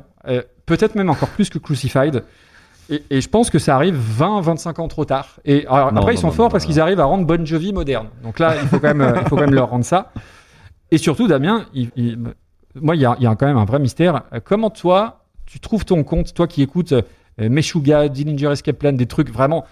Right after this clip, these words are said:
Speaker 1: barrés avec des structures qui partent dans tous les sens, des trucs que personne ici n'écouterait, et je, je m'inclus un peu dedans,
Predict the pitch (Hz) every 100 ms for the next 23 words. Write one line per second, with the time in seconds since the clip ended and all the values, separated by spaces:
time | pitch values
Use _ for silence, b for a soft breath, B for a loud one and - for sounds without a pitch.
0 | B B 120 139 139 151 127 127 120 -
1 | 123 151 - - 127 120 117 139 127 160
2 | 135 - 170 - 127 b b _ 180 165
3 | 185 175 170 175 165 139 139 139 - 185
4 | - - 123 123 113 - _ _ 143 214
5 | 302 277 139 120 147